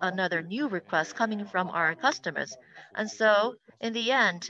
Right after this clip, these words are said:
we were able to accelerate the number of winning combos during twenty twenty. So in the end, we were able to release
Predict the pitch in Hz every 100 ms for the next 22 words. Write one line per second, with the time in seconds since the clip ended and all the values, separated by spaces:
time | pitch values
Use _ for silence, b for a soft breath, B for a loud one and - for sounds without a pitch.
0 | - 214 262 254 214 220 196 - - 185
1 | - - 269 330 247 147 156 170 165 240
2 | 226 185 170 175 185 175 - 220 220 156
3 | 147 135 170 170 165 - 165 180 - 220
4 | 220 185 - B B B - 247 233 233
5 | 233 233 269 220 175 220 214 208 202 190
6 | B _ 202 - 208 196 196 - 190 196
7 | 214 247 214 185 -